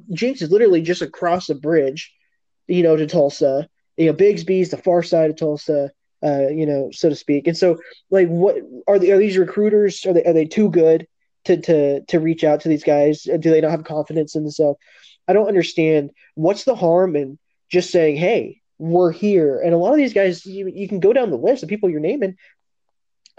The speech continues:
I'm not even sure Tulsa th-, is on the list of offers. And just, and I, is, is Tulsa kind of having, like, a blue collar mindset where they,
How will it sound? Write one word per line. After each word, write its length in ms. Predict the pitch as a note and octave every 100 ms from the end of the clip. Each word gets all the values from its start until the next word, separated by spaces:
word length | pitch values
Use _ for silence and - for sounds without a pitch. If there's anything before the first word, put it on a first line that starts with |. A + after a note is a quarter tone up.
| -
I'm 120 | D4
not 140 | G4
even 200 | C4 G#3+
sure 200 | F#3+ G3+
Tulsa 380 | F#3+ F#3+ G3+ F3+
th-, 200 | D#3+ F#3+ -
is 160 | F#3
on 160 | E3+ F3
the 80 | D#3+
list 240 | F3 F3+
of 80 | C3
offers. 520 | F3+ D4 G#2 - - _ _ _ _
And 120 | F#3
just, 280 | G3+ G#3 - -
and 240 | G3+ E3+ - - - - - _ _ _ _
I, 80 | F#3
is, 320 | F3+ F3 -
is 160 | G3+ -
Tulsa 380 | - F3+ F3+ F#3
kind 220 | G3+ F3+
of 240 | D3+ D#3 - - _ _ -
having, 300 | - F3 F3+
like, 160 | F3+ E3+
a 60 |
blue 280 | D3+ E3 F3
collar 280 | F#3 E3+ D#3+
mindset 540 | C#3 D#3 D#3+ E3+ D#3+
where 120 | E3+
they, 260 | D#3 D3 C#3+